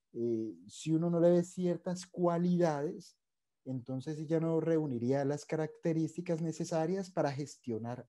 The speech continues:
eso. Y si se lo entrego, le haría más un daño que un bien, porque sería como entregarle un, un revólver a un niño, y eso no, eso no está bien.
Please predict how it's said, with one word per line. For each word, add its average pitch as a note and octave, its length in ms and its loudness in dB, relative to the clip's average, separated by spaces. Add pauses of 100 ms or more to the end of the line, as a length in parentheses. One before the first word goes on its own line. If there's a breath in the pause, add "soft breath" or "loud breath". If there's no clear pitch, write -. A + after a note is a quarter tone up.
eso. G#3+ 440 0 (600)
Y F3 140 2
si G3 120 0
se G#3 140 6
lo G3 120 6
entrego, F#3 560 4
le D#3 140 4
haría C3 300 2
más D#3 240 -2
un D#3+ 140 0
daño D#3 320 0
que - 120 -4
un A#2+ 140 -4
bien, C3 440 -2 (360)
porque A#2+ 220 -4
sería A#2 240 -2
como D3+ 140 -4
entregarle B2 500 0
un, D3 320 0
un C#3 140 -4
revólver C3+ 680 2 (420)
a A2 140 -4
un A#2 300 0
niño, G#3 460 2 (480)
y A2+ 160 2
eso A2+ 300 0
no, C3+ 320 0
eso B2+ 200 -8
no C3 100 -2
está A#2 280 -6
bien. B2+ 360 -2